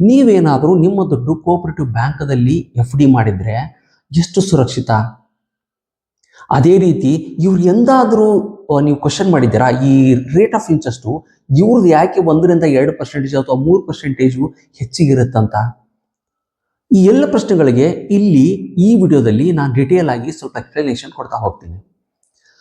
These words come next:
ಸಿ, ಯಾವುದೇ ಕೋಆಪರೇಟಿವ್ ಬ್ಯಾಂಕ್‌ಗಳ ಮ್ಯಾನೇಜ್ಮೆಂಟ್ ಅನ್ನ ನೀವು ಚೆಕ್ ಮಾಡ್ಲಿಕ್ಕೆ ಹೋದ್ರೆ ಒಂದು ನೀವು ಸೂಕ್ಷ್ಮವಾಗಿ ಗಮನಿಸೋದು ಏನಂದ್ರೆ ಈ ಎಲ್ಲ ಕೋಆಪರೇಟಿವ್ ಬ್ಯಾಂಕ್ ಮ್ಯಾನೇಜ್ಮೆಂಟು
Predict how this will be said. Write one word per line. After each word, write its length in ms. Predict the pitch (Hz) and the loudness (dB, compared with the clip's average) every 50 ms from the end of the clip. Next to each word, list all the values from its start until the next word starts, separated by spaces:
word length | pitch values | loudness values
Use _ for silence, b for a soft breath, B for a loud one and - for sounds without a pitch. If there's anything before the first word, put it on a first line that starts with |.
| b b b b b | b b b b b
ಸಿ, 400 | - - 269 277 254 233 214 175 | -2 2 2 4 4 4 4 4
ಯಾವುದೇ 420 | 151 143 160 185 247 240 285 294 277 | 2 2 2 2 2 2 2 2 0
ಕೋಆಪರೇಟಿವ್ 1000 | 285 - 214 220 214 208 190 208 - - - - - 196 196 185 175 180 185 170 | 0 0 2 2 4 2 2 -2 -6 -10 -14 -10 -4 -2 0 0 0 0 -2 -2
ಬ್ಯಾಂಕ್‌ಗಳ 640 | 127 - 127 123 151 185 196 185 190 - 170 156 156 156 | -2 -4 -4 -4 -4 -4 -4 -6 -4 -2 -2 0 0 0
ಮ್ಯಾನೇಜ್ಮೆಂಟ್ 800 | 151 139 120 123 123 127 143 175 190 165 156 160 156 151 - 156 | 2 2 2 2 0 0 0 0 0 0 0 0 0 0 0 -2
ಅನ್ನ 140 | 143 143 | -2 0
ನೀವು 160 | 135 135 127 113 | 0 0 0 -2
ಚೆಕ್ 300 | - - - - - 151 | -4 -8 -14 -10 -4 -2
ಮಾಡ್ಲಿಕ್ಕೆ 280 | 135 131 123 117 - | 0 0 -2 -4 -8
ಹೋದ್ರೆ 480 | 107 95 104 113 107 120 135 - - _ _ _ _ _ _ _ _ _ _ | -10 -12 -10 -8 -8 -8 -8 -8 -12 _ _ _ _ _ _ _ _ _ _
ಒಂದು 240 | 233 254 262 262 262 | 0 2 4 4 4
ನೀವು 180 | 247 247 233 196 | 4 4 2 2
ಸೂಕ್ಷ್ಮವಾಗಿ 640 | - - 202 208 196 - - 196 190 185 175 170 156 | 2 0 -2 -2 -2 -4 -4 -2 -2 0 0 0 -2
ಗಮನಿಸೋದು 460 | 139 139 139 151 151 - - 143 139 | 0 0 0 -2 -2 -4 -4 -6 -4
ಏನಂದ್ರೆ 680 | 127 123 113 101 98 90 95 107 127 156 - - _ _ _ _ _ _ _ _ _ _ _ _ - | -4 -2 -2 -4 -4 -4 -6 -6 -6 -8 -12 -16 _ _ _ _ _ _ _ _ _ _ _ _ -2
ಈ 80 | 220 214 | 2 2
ಎಲ್ಲ 280 | 226 233 233 247 269 277 | 4 4 4 2 2 2
ಕೋಆಪರೇಟಿವ್ 540 | 277 277 254 220 208 214 202 196 190 196 165 | 2 2 2 2 2 2 0 0 0 0 0
ಬ್ಯಾಂಕ್ 340 | 151 151 151 160 160 - - | 0 0 -2 -2 -2 -4 -2
ಮ್ಯಾನೇಜ್ಮೆಂಟು 960 | 139 135 135 139 151 147 135 135 123 107 98 - 120 123 147 170 - - | -2 0 2 2 0 0 0 -2 -2 -4 -4 -4 -6 -6 -6 -8 -10 -16